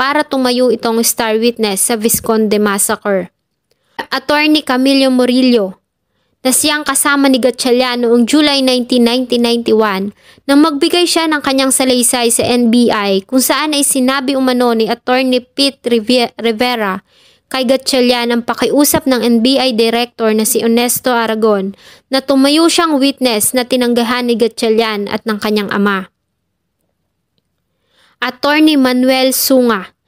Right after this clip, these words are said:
na siyang kasama ni Gatchalian sa D O J, nang magpasa ito ng counter affidavit, ay nag-testify na sila ay inimbitahan sa isang conference room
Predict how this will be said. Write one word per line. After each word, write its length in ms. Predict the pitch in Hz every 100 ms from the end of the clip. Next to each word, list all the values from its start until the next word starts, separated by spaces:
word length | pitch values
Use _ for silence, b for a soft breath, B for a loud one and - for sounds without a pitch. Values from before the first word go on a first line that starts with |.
| _ _
na 80 | -
siyang 320 | 262 339 349
kasama 480 | 349 302 302 294 285
ni 80 | 269
Gatchalian 720 | 240 247 - 254 254 247 233
sa 160 | - 233
D 240 | 233 262
O 80 | 254 233
J, 400 | 240 220 196 196 - _ _ _ 262
nang 160 | 262
magpasa 480 | 269 240 302 320 -
ito 320 | 302 294 269
ng 160 | 247 240
counter 480 | 240 285 285 269 240
affidavit, 800 | 233 - 208 247 247 214 208 - _ _ _ _ _ _
ay 160 | 269 285
nag-testify 800 | 285 - 302 302 320 285 262 226
na 160 | 226
sila 240 | 247 311 320 330
ay 160 | 330 311
inimbitahan 640 | 302 262 269 254 240 254
sa 160 | 240 247
isang 240 | 240 269
conference 720 | 247 262 277 254 262 240 233 -
room 400 | 247 208 208